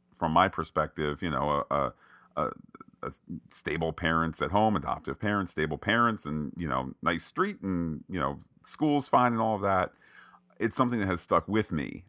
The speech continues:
um, a-, you know, an experience that's outside of my own. And I think here, I would suspect, again, not being any great expert on, on, uh, what it's like to, to have been adopted or to adopt, but I think that it's,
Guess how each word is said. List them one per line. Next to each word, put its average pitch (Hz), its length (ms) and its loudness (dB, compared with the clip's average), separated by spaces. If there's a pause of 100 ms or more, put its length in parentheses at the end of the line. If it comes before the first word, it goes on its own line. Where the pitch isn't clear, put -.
um, 80 480 0
a-, 76 220 0
you 82 120 -4
know, 71 220 -4
an 78 140 -10
experience 80 420 -2
that's 73 220 -2
outside 76 460 0
of 71 120 -2
my 71 220 2
own. 78 420 0 (400)
And 90 100 0
I 87 40 0
think 95 260 -2
here, 85 540 0 (920)
I 101 100 12
would 95 180 4
suspect, - 760 2 (760)
again, 80 300 2
not 82 200 6
being 85 160 0
any 78 120 0
great 76 240 2
expert 76 360 0
on, 69 300 -2
on, 69 340 -4 (100)
uh, 67 340 -2
what 73 200 -6
it's - 140 -10
like 69 220 -2
to, 69 360 -6 (140)
to 65 320 -8 (280)
have 107 180 10
been 104 120 2
adopted 95 520 4
or 76 120 0
to 113 180 0
adopt, 73 500 2
but 73 200 2 (200)
I 80 80 -4
think 92 240 -2
that 87 140 2
it's, - 380 -2